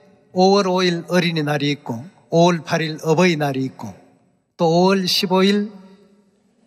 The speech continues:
스승의 날이 있고 또 우리 오월 십팔일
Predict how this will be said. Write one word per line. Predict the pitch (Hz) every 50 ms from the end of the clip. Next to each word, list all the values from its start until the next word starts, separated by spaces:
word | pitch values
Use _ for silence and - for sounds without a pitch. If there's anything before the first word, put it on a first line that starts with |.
| _ _ _ _ -
스승의 | - - 202 185 - 220 214 196 180
날이 | 160 156 156 143 135
있고 | 127 117 - - 113 101 - - - _ _ _ _ _ _ _ _ _ _ _ _ _ _ _ _ _ _ _ _ _ _ -
또 | 175 165 165
우리 | 170 170 160 165 165 - -
오월 | - 170 175 185 190 180 170
십팔일 | - - 202 - - - 175 180 202 208 208 208